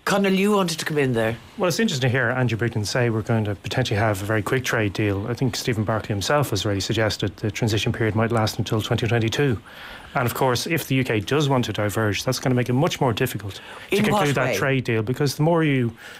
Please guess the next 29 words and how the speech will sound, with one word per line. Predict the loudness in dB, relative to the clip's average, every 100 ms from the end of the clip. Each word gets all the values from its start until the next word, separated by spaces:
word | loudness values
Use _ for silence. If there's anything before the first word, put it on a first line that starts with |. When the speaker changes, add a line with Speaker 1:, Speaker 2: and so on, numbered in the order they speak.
| -8 -2
Speaker 2:
want | 0
your | 0
own | 0
fishing | 0 0 2
rights, | 2 2 0 -4
you |
want | -6 -4
your | -4
own | -4
standards | -2 0 0 0 -2
for | -4 0
various | 0 2 2 2
industries, | 0 0 0 -2 -2 -6 -14 -16 -18 -6
that's | -2 -2 0
just | -2
going | 0 -2
to |
prolong | 0 2 2 2
the | 0
negotiations | 0 -2 0 -2 -2 -2 -4 -4 -6
year | -4 0 2 2 2
after | 0 0
year. | 0 2
And | 2
you | 2
think | 0 -2
of |
Canada | 0 2 2 2
itself, | 0 0 0 0